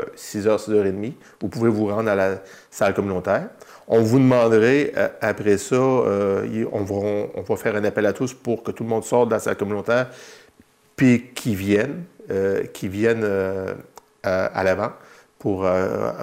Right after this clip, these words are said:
pour la Fred-, le, le, la prédiction de Fred. Euh, il y a des crêpes, euh, c'est six dollars pour les adultes, trois dollars pour les enfants. Après ça, il y a des activités de maquillage. Euh,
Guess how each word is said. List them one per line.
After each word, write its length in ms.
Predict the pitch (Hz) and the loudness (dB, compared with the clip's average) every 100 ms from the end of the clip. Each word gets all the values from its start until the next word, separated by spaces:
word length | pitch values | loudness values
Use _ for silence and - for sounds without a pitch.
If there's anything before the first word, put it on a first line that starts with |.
| - | -4
pour 140 | 107 | -2
la 100 | 98 | -2
Fred-, 280 | - 104 113 | 0 -2 0
le, 320 | 107 98 95 | -4 -2 -2
le, 180 | 92 - | -4 -6
la 140 | 98 92 | -6 -6
prédiction 460 | - 101 - 95 | -4 -6 -6 -8
de 60 | 92 | -8
Fred. 280 | - 101 147 - _ - - _ _ - | -4 -4 -4 -14 _ -20 -20 _ _ -2
Euh, 360 | 95 95 95 - | 0 0 -2 -4
il 80 | 107 | -2
y 100 | 101 | 2
a 40 | |
des 160 | 95 95 | 2 0
crêpes, 380 | - 95 - - | 0 -2 0 -2
euh, 180 | 104 98 | -2 -2
c'est 460 | 92 - 95 95 92 | -4 -4 -2 -2 -6
six 300 | - - 139 | -8 -8 -2
dollars 480 | 113 101 110 107 - | 0 4 4 2 0
pour 80 | 101 | -4
les 140 | 98 | 0
adultes, 360 | 92 113 117 - | 0 0 -4 -6
trois 200 | 110 104 | -4 -2
dollars 280 | 101 104 98 | 0 0 -2
pour 120 | 92 | -4
les 160 | 87 | -6
enfants. 280 | 85 - 180 - _ - - - - - _ _ | -8 -6 -8 -8 _ -20 -20 -20 -20 -20 _ _
Après 220 | - 107 110 | -4 0 2
ça, 140 | 151 | 4
il 80 | 113 | 4
y 20 | |
a 60 | 101 | 4
des 320 | 110 92 123 | 4 4 0
activités 500 | - - 113 98 123 | -2 -4 -4 0 0
de 60 | |
maquillage. 920 | 104 90 104 95 - 277 - - 208 - | 0 -4 -2 -2 -2 -10 -18 -18 -18 -8
Euh, 240 | 95 95 | -2 0